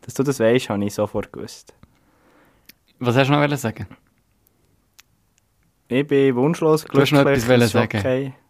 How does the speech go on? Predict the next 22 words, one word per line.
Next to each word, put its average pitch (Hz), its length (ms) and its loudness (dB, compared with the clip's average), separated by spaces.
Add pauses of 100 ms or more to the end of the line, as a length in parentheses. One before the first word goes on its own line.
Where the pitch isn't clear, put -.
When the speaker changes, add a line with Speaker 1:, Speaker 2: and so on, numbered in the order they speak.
(200)
Speaker 1:
Was? 101 540 -6
Speaker 2:
Das - 140 -20
war 117 60 -2
noch 120 60 0
irgendeine 190 260 -2
Überraschung? 170 600 -4
Hast 139 140 -8
du 113 40 -6
Speaker 1:
Nein, 131 200 4
Speaker 2:
vorhin - 20 2
Speaker 1:
das 151 120 4
war 160 60 0
Speaker 2:
gesagt? 156 40 2
Speaker 1:
mit 143 200 2
dem 131 100 2
Kessu 139 500 -2
gewesen. 107 320 -8
Speaker 2:
Aha. 120 1160 -2 (200)
Speaker 1:
Der 117 80 -6
Kessu. 107 720 -2
Speaker 2:
Der 113 80 0
Kessu. 113 600 -2